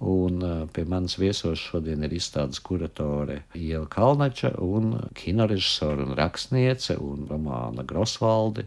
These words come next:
autore Kristīna Želve.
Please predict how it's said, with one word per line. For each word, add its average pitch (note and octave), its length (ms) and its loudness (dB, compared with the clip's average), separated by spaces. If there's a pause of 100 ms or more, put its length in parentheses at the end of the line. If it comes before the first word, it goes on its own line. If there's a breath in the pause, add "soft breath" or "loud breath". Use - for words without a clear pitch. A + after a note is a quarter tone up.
autore F#2+ 880 0 (140)
Kristīna E2 580 -2
Želve. D#2 680 -2